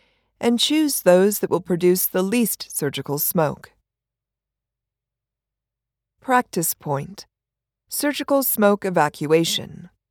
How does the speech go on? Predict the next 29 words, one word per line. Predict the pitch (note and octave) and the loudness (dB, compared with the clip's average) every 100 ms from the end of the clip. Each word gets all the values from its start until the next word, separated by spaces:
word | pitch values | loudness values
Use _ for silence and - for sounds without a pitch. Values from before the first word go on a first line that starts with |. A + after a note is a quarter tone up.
| _ _ _ _ _ _ _ _ _ - | _ _ _ _ _ _ _ _ _ -6
Because | B3+ C4+ B3+ | 0 2 6
all | C4 D4+ | 6 4
perioperative | - C4 A#3+ A#3 A3 G#3+ G3+ | 2 4 6 6 6 2 0
team | - G#3 G3 | 0 2 4
members | E3 D3+ D#3 - | 2 2 0 2
may | D#3+ D#3 | 2 2
experience | - - - G#3+ A#3+ B3 A#3 G#3 | 0 -6 -4 2 4 4 2 0
adverse | E3 F#3 A3 C4 | -2 2 2 2
health | - B3+ C4+ | -2 -2 -2
effects | G#3 - E3+ - - | -2 2 2 2 0
related | F3+ E3+ F#3 F#3+ | 4 4 4 2
to | F#3+ | 0
surgical | - E3+ E3 D3+ | 0 0 0 -4
smoke, | D3 - G3 F3+ - - _ _ _ _ _ _ _ | -4 0 2 2 0 -14 _ _ _ _ _ _ _
decisions | - A#3 D4 D4+ D#4 C#4+ | -4 0 0 -2 0 4
on | A#3 A3+ | 4 6
surgical | A#3 G#3+ A3 G#3+ | 4 2 2 0
smoke | - G3 F#3+ | 4 4 4
evacuation | F#3+ F3 F3 F#3+ F#3 A3+ - C#3+ B2+ - _ _ _ - | 2 2 2 0 2 2 2 -4 -8 -12 _ _ _ -8
should | - | -4
be | A3+ A#3 | 0 2
based | A3+ A#3 A#3 A3 | 4 4 4 2
on | G#3 | 2
input | - G3+ G3+ F#3+ F3+ | 2 0 0 -2 -4
from | - F3 | -4 -2
the | E3+ | 0
entire | D#3+ E3 F3+ F#3 A#3 | -2 -2 2 4 4
perioperative | A#3+ A#3 G#3+ G#3 G3 G3 F#3 | 2 2 4 6 4 2 -2
team | - C4+ B3+ D3+ C3+ | -2 -2 0 0 -2